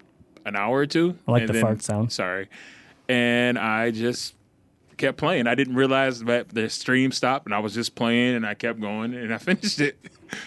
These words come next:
Speaker 2: <laughs>
Speaker 1: Not the ending that I wanted, though.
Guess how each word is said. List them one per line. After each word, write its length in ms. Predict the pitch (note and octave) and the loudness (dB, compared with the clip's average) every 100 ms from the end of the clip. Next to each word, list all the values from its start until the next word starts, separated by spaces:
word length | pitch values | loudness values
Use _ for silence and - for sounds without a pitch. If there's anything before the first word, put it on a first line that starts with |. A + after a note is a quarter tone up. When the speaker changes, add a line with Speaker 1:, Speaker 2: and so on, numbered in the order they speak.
| - | -20
Speaker 2:
<laughs> 400 | _ _ _ - G#2 F2+ - | _ _ _ -6 -4 0 4
Speaker 1:
Not 240 | F3+ C4+ | 6 4
the 100 | D4 | 2
ending 440 | G#3+ F#3+ G3+ G#3 G#3 | -2 0 2 4 4
that 160 | F#3 | 2
I 160 | E3 D#3 | 2 2
wanted, 440 | D3 C3 A2+ G#2 C3 | 2 2 0 -2 -6
though. 240 | A#2+ A#2 | -8 -8